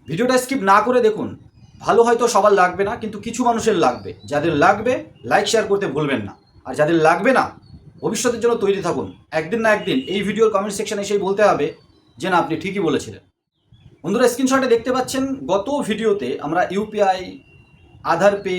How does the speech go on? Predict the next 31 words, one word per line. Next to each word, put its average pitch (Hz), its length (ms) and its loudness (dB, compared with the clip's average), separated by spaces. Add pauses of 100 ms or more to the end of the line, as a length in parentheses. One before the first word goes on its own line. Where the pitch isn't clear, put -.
(460)
এমপজ, 175 600 -2 (280)
কিউআর 202 360 4 (800)
কে 208 320 -2 (140)
একটা 170 200 -2
পেমেন্ট 220 300 2
সিস্টেম 233 280 -2
হিসাবে 202 240 -2
দেখিয়েছিলাম 208 600 -4 (140)
এবং 208 200 0
সেখানে 214 360 0
আমরা 175 160 0
জানতাম 240 400 2
যে 180 100 -4
ভিউ 208 180 2
আসবে 196 260 4
না, - 180 -6 (560)
আসেওনি, 220 420 0 (380)
কিন্তু 208 160 -2
তবু 233 340 0
আপনাদের 214 440 2
সিকিউর 240 420 -2
রাখা, 160 240 0
সাবধান 185 380 0
রাখার 220 240 -2
চেষ্টা 170 340 -6
একটা 165 200 -4
আমরা 175 160 -2
করেছি 151 360 -8 (240)
এবং 220 200 0
করতে 220 240 4
থাকবো। 120 300 -2